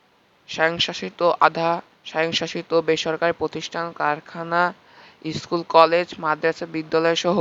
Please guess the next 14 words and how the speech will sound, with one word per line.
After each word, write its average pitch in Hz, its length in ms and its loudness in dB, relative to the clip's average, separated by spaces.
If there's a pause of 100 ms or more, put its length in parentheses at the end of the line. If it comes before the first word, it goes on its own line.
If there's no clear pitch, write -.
(460)
সকল 185 340 8
শিক্ষা 180 340 0
প্রতিষ্ঠান 185 360 4
খোলা 165 220 6
থাকবে। - 380 -4
এটি - 140 -14
জানিয়েছে 170 480 2 (240)
আইএসপিআর। - 1040 -2 (420)
অর্থাৎ 170 260 -8
তোমাদের 180 320 -6
সকল 175 180 -6
শিক্ষা 175 300 -6
প্রতিষ্ঠান 180 480 -6
খুলবে 165 440 -4